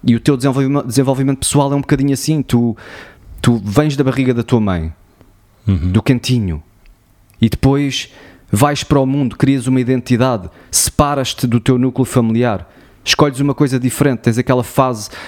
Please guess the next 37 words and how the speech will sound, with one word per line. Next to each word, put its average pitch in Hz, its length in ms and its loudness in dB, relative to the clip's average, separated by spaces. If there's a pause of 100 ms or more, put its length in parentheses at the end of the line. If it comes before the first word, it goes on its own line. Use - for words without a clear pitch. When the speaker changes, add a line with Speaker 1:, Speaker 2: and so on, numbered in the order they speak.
(140)
Speaker 1:
do, 123 540 0 (1800)
do 127 400 0 (100)
Messiah, 117 800 0 (760)
quando 113 180 0
tens 120 260 0
quinze 117 360 0
anos, 98 360 -4 (340)
onde 117 120 4
decides, 131 320 0
"Não, 151 220 0
eu 120 60 0
não 143 100 0
sou 139 140 -2
como 113 120 0
a 101 40 0
minha 95 160 -2
família." 82 480 -4 (220)
Speaker 2:
Exato. 98 300 2
Speaker 1:
Queres 120 140 0
estar 143 100 2
longe 131 220 0
Speaker 2:
Eu 98 40 -2
Speaker 1:
dos - 80 -6
teus 110 160 4
Speaker 2:
quero 98 80 -4
Speaker 1:
pais. 104 240 0
Speaker 2:
emancipar. 107 680 -2 (180)
Speaker 1:
Exato. 143 480 -2 (420)
Queres 110 160 0
ficar 151 240 0
frio, 156 420 -2
queres, - 380 -2 (220)
queres 127 180 2
te - 80 -14
concretizar 143 720 0
como 131 320 0
algo 135 420 -2